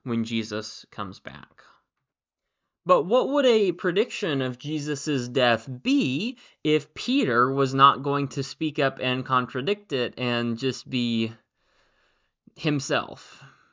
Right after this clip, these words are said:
Right? Wha-, wha-, what would it be if Peter just kind of let this go?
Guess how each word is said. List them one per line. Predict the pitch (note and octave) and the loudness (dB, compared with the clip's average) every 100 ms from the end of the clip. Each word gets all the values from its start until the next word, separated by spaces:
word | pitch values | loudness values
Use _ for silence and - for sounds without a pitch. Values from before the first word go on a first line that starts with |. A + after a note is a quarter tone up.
| _ _ _ | _ _ _
Right? | D3+ D#3+ D3+ | 2 4 4
Wha-, | E3+ E3+ | 2 0
wha-, | F#3 C#3 | 0 0
what | G#3+ C4 | 2 2
would | C4 | 0
it | A#3+ D#3 | -4 -4
be | E3+ G#3+ D3+ B2 G2 | -6 -4 -2 -2 -2
if | B2 A#2+ - | -4 -4 -6
Peter | D3 C#3 B2+ B2 | -2 0 2 0
just | A#2 C3 A#2 - - | 0 -4 -4 -4 -8
kind | C3 B2 A2+ | -4 -2 0
of | A2 - | -2 -4
let | A#2+ C3 - C3 | 0 0 0 -2
this | B2 A#2+ B2 | -2 -2 -6
go? | A#2+ C#3 G#3+ G2 G#2 A2 | 0 2 4 2 -4 -8